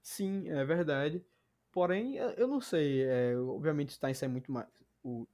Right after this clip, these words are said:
sempre eu pronuncio o nome errado dele, coitado. Mas, é, nosso li-, coordenador ofensivo, ele sabe muito mais do que nós sabemos, né? E, então eu acho que, não sei, acho que ele viu que o jogo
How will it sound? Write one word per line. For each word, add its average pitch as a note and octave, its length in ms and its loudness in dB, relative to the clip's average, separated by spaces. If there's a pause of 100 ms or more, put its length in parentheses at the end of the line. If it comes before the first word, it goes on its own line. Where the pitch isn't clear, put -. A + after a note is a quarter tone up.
(120)
sempre G3 260 -4
eu - 160 -6
pronuncio D3 340 -4
o - 20 -6
nome C3 160 0
errado A2+ 240 -2
dele, G#2+ 160 -10
coitado. A2 320 -8 (320)
Mas, - 400 0 (140)
é, B2 160 2
nosso C#3+ 260 2
li-, D#3+ 160 2 (160)
coordenador C#3+ 320 4
ofensivo, C#3+ 320 0
ele C#3+ 60 4
sabe C#3+ 240 4
muito D#3 240 0
mais C#3+ 200 8
do C#3 80 -4
que C#3+ 100 -2
nós C3 140 0
sabemos, C#3+ 400 -2
né? E3 120 -8 (500)
E, C3+ 680 0 (280)
então D3+ 340 0
eu G3+ 140 0
acho - 200 0
que, - 80 -4
não C4+ 120 -4
sei, D#3+ 240 2
acho D3 100 -2
que F3+ 80 0
ele D#3+ 80 4
viu D3 160 2
que F3+ 80 -2
o - 20 -2
jogo D3+ 480 0